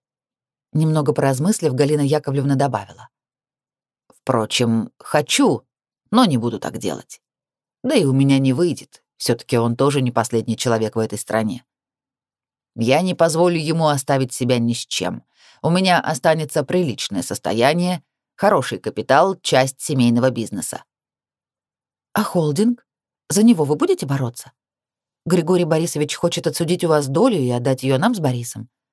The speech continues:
точнее, нашему ребенку». «Так он в курсе о внуке?» Я невольно сморщилась от воспоминания о том случае, когда Григорий Борисович узнал о пополнении в нашей семье.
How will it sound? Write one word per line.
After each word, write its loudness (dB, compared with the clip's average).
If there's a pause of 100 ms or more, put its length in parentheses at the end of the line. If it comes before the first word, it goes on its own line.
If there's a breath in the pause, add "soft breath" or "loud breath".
(120)
точнее, 0
нашему 0
ребенку». -2 (2000)
«Так -4
он 0
в -14
курсе -2
о 2
внуке?» 0 (1400)
Я 2
невольно 2
сморщилась 0
от -10
воспоминания 2
о 0
том -2
случае, -2
когда 0
Григорий 0
Борисович -2
узнал 2
о -4
пополнении 0
в -4
нашей 0
семье. -6